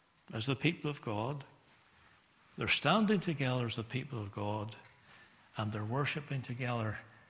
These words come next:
as the people of God. Remember that Psalm, Psalm one thirty-three?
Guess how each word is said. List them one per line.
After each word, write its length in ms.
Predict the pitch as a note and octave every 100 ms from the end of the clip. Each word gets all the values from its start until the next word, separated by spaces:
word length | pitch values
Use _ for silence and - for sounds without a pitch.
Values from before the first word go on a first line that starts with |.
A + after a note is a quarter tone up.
| _ _ _
as 120 | A2+
the 120 | G#2+ G#2
people 340 | A#2+ A2+ A2
of 100 | G#2
God. 460 | - F#2 D#2+ - - - - - _ - - -
Remember 240 | - G3+ F#3+
that 200 | F3 E3+
Psalm, 460 | - D3+ D3+ C3+ - -
Psalm 340 | - C3 C3+
one 240 | B2+ C3 A2+ - -
thirty-three? 720 | B2+ B2+ A#2 - A#2+ B2 A#2+